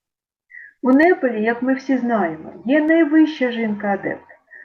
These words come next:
А у Південній Індії нещодавно процвітала інша велика жінка, присвячена на ім'я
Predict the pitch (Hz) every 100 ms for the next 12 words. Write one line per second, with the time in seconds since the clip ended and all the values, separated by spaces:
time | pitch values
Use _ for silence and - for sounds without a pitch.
0 | - - 220 233 240 254 233 262 247 240
1 | - 262 339 311 180 170 - 202 220 -
2 | 220 208 294 285 240 214 208 214 233 233
3 | 226 220 247 269 - 226 226 226 226 214
4 | 208 220 208 208 202 202 190 196 208 220
5 | 240 254 240 208 185 185 202 220